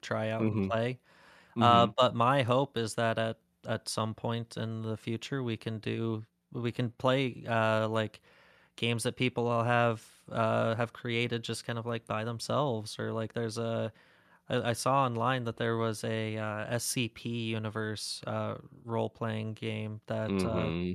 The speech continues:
Speaker 1: I don't, I haven't heard much of anything else about other than when I was, like, listening to a lot of S C P stuff, or,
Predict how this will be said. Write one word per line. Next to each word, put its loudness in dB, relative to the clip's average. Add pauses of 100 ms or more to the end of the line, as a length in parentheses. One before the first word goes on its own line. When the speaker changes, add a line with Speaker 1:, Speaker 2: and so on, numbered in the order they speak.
(140)
Speaker 1:
I -4
don't, 0
I 0
haven't 0
heard 0
much 0
of -2
anything -4
else -4
about -4
other -6
than -10
when -6
I -4
was, -8
like, -8 (200)
listening -6
to -8
a -4
lot -4
of -8
S -8
C -8
P -6
stuff, -6
or, -4